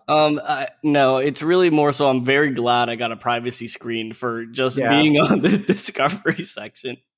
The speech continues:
Speaker 2: Makes sense. Yeah, the Discovery section, I, I think, can tell a lot about a person. Mine's very, I get, like, random N B A stuff. I get those, "Oh, you could really dance," like, videos
Speaker 1: <laughs>
Speaker 2: because of
Speaker 1: Oh, yeah.
Speaker 2: you.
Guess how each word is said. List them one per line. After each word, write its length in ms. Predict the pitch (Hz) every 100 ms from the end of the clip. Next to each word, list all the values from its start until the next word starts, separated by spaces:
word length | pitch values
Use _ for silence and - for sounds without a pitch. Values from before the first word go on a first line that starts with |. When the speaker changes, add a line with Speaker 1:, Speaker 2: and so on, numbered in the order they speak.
| _ _ _ -
Speaker 2:
Makes 280 | 165 160 -
sense. 540 | 143 127 131 127 - -
Yeah, 180 | 165 156
the 80 |
Discovery 560 | 208 - 233 285 330 254
section, 600 | - 208 196 - 185 165
I, 180 | 151 147
I 20 |
think, 160 | 165 156
can 80 | 143
tell 240 | 160 147
a 40 |
lot 200 | 127 123
about 240 | 135 139 143
a 40 |
person. 500 | 143 151 151 165 147
Mine's 340 | 135 156 170 160
very, 520 | 156 151 143 135 135 - _ -
I 60 | 160
get, 100 | 240
like, 160 | 160
random 320 | 135 143 143 139
N 180 | 139 143
B 240 | 139 131
A 200 | 127 131
stuff. 560 | - - 135 131 127 127
I 80 |
get 200 | 127 151
those, 380 | 143 127 123 120 _ _ -
"Oh, 280 | 175 165 151
you 200 | 160 151
could 200 | 143 143
really 260 | 147 135
dance," 560 | 127 127 127 123 - - 123
like, 240 | 120 -
videos 560 | 143 139 135 131 131 131
Speaker 1:
<laughs> 0 |
Speaker 2:
because 280 | 123 127 123
of 80 |
Speaker 1:
Oh, 40 | 120
yeah. 60 | 123
Speaker 2:
you. 320 | 127 127 127